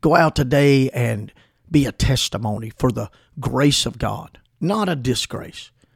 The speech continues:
The world is dirty and it's dark. It needs you to be salt. It needs you to be light. If you're listening to this in the evening, why don't you plan on purpose?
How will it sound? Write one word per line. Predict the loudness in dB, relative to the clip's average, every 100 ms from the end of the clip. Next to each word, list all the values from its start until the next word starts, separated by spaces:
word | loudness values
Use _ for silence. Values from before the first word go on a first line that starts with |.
| _ _ _ -4
The |
world | 4 6 6
is | 4 -2
dirty | 4 8 8 8 4
and | -2
it's | -6 -8
dark. | -4 2 4 4 2 -4
It | -6 2
needs | 2 2 0
you | -2
to |
be | -2
salt. | -2 -2 2 2 2 -2
It | -2
needs | 0 0
you | -4
to |
be | -2 -2
light. | 2 4 4 2 -4 -20 _ _ _ _ _ _ _ _
If | -4 2
you're | 6
listening | 6 6 2 2 2
to | 2
this | 4 4 2
in | 2
the |
evening, | 6 6 4 0
why | 0
don't | 0 -2
you |
plan | 0 2 2
on | 4
purpose? | 4 4 0